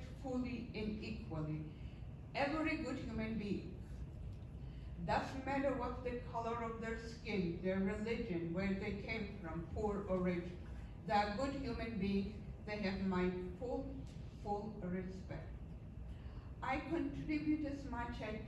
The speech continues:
as I can to support organizations that work throughout the world to alleviate hunger.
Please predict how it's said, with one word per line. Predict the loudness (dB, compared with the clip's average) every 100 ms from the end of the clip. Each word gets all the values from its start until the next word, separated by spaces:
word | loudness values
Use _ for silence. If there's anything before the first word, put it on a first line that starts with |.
| -4
as | -4 0
I | 2 2 2 0
can | 2 2 2 -2 -6 -6 -6 -2
to | -2 -2
support | -2 0 6 6 6 2 -2 -4 2
organizations | 2 2 4 6 6 6 4 4 2 0 0 0 -2 -4 0
that | 2 2 0 -2 2
work | 4 4 2 -2 -4
throughout | 0 0 2 2 2 2 4
the | 4 6
world | 6 6 4 0 -4 -6 -6 -6
to | -2 0 2
alleviate | 2 2 4 2 2 0 -2
hunger. | 0 2 0 -2